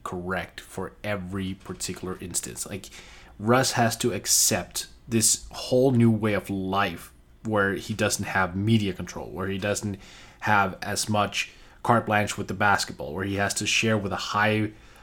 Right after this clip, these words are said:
uh, high volume ball handler wi-, and shot taker. Like, if everything falls correctly, then yeah, they're,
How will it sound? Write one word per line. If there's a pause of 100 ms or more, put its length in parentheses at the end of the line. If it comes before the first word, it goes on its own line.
(180)
uh,
high
volume
ball
handler (420)
wi-,
and
shot
taker. (480)
Like,
if (120)
everything
falls
correctly, (200)
then
yeah,
they're,